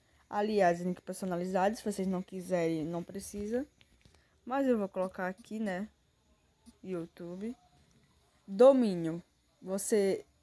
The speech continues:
vai ter, va-, você pode escolher também. Vai ter Secure Digital, quatro B R ponto me,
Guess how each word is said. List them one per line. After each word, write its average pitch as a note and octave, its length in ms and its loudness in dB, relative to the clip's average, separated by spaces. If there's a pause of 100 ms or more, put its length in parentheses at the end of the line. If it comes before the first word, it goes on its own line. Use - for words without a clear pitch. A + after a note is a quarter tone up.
(220)
vai G3+ 200 0
ter, G3+ 280 -4
va-, F#3+ 220 -6
você G3 340 -6
pode F#3+ 260 -6
escolher G3 400 -4
também. F3 540 -6 (480)
Vai F3 120 -6
ter F#3 180 -8
Secure F#3+ 420 -6
Digital, F#3 720 -2 (400)
quatro G#3+ 340 0
B G3 160 -2
R F#3 440 4
ponto F#3 340 -10
me, F3 340 -6